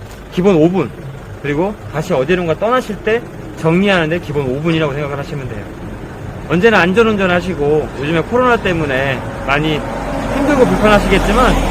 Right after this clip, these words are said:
항상 즐거운 마음으로 행복한 시간들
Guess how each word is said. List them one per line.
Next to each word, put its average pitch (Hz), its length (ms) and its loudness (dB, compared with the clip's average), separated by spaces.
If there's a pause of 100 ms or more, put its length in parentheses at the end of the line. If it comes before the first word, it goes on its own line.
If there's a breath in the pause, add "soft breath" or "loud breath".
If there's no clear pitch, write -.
(480)
항상 233 200 0
즐거운 202 420 6
마음으로 147 420 0 (840)
행복한 240 500 0 (300)
시간들 175 500 0